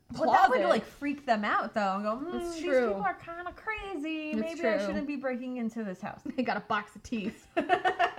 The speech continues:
Speaker 2: That sounds like a great threat. Yeah.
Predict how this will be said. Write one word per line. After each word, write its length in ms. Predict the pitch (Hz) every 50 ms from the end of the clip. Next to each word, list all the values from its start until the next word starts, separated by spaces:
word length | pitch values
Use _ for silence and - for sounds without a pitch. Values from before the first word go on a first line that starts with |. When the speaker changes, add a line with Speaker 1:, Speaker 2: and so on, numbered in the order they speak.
| 294 - - - -
Speaker 2:
That 160 | 262 285 285 -
sounds 200 | 415 302 302 269
like 100 | 262 214
a 80 | 185
great 400 | - - 196 190 214 285 - -
threat. 500 | - - - - - 190 202 240 220 - - - - - _ _ _ _ _ _ _ _ _ _ _ _ _ _ _ _ _ _ _ - - - -
Yeah. 280 | 311 381 392 175 156